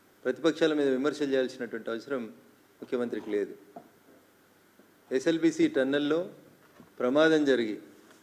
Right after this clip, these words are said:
ఎనిమిదో రోజు దగ్గరికి వస్తుంది. ఇవాళటి దాకా కనీసం ముఖ్యమంత్రి గారికి అక్కడికి పోయేందుకు తీరిక లేదు. ఢిల్లీకి వెళ్ళి ఇంచార్జీల మీటింగులు, గుళ్ళు, బళ్ళు, పూజలు, పునస్కారాలు, చిన్నప్పటి దోస్తులతోటి చిట్చాట్లు,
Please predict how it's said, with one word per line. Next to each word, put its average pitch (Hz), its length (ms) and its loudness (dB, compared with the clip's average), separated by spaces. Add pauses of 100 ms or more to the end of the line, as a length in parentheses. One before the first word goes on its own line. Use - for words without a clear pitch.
(760)
ఎనిమిదో 160 340 2
రోజు 160 160 6
దగ్గరికి 147 380 0
వస్తుంది. - 320 -8 (1160)
ఇవాళటి 175 340 8
దాకా 175 560 4 (240)
కనీసం 170 340 0
ముఖ్యమంత్రి 156 420 0
గారికి 143 240 2
అక్కడికి 135 140 0
పోయేందుకు 127 440 -2
తీరిక 113 260 -6
లేదు. 95 180 -10 (840)
ఢిల్లీకి 135 300 -2
వెళ్ళి 135 140 2
ఇంచార్జీల 139 420 2
మీటింగులు, 143 480 -4 (840)
గుళ్ళు, 143 400 2
బళ్ళు, 139 320 2 (100)
పూజలు, 139 440 0 (100)
పునస్కారాలు, 135 640 0 (380)
చిన్నప్పటి 139 340 0
దోస్తులతోటి 131 840 0 (500)
చిట్చాట్లు, 147 580 2